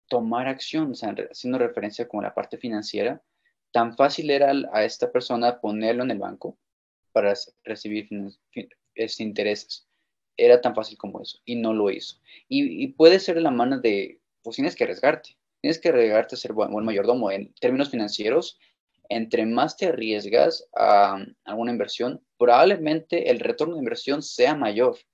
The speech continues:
Pero obviamente no vas a poner tu dinero así a, <laughs> en Las Vegas. Tienes que ser sabio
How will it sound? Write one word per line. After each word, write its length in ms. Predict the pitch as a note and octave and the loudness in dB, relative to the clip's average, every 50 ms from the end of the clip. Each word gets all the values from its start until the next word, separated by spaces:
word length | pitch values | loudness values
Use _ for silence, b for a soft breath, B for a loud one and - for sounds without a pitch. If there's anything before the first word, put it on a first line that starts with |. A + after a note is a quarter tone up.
| _ _ _ _ _ _ _ | _ _ _ _ _ _ _
Pero 140 | D#3 D#3 | 8 8
obviamente 300 | E3+ F#3 - D3+ C#3+ C#3 | 8 8 4 2 2 0
no 120 | C#3+ C#3 C3+ | 0 2 2
vas 160 | C3 C3 C3 | 0 0 -2
a 80 | - - | -6 -8
poner 240 | - A2 G#2+ A2+ | -4 -4 -4 -4
tu 120 | - - A2 | -6 -8 -6
dinero 240 | A2 G#2+ G#2+ G#2 G#2 | -4 -4 0 0 0
así 320 | G#2 - - - G#2+ G2+ | 0 -2 -6 -6 -4 0
a, 200 | G2+ G2 G2 G2 | 2 2 2 0
<laughs> 200 | - - - - | -2 -6 -10 -10
en 100 | A2 G#2+ | -8 -6
Las 180 | - G#2+ G#2 - | -6 -6 -4 0
Vegas. 460 | - B2+ A#2 - - - - - B B B B B _ _ _ | 0 0 0 0 -6 -14 -20 -20 B B B B B _ _ _
Tienes 360 | B2+ C3 C3+ C3 C3+ C3+ - | 0 2 2 2 0 0 -4
que 180 | - C#3+ C3+ | -4 -2 -2
ser 260 | B2+ - - A#2 A#2 - | -2 0 -2 -2 -2 -2
sabio 600 | - - A2+ A2+ A#2 A2 A2 G#2 A2 C3 - | -2 0 2 4 4 2 0 -2 -4 -6 -8